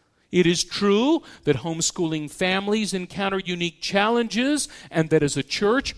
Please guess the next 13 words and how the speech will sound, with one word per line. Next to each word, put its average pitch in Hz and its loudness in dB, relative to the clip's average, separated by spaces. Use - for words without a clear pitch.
we 123 -6
need 117 -8
to 110 -14
pray 151 -4
for 175 -8
them 247 -10
and 107 -8
love 160 -2
them 233 -4
and 117 -6
support 139 -8
them, 262 -6
just 165 -6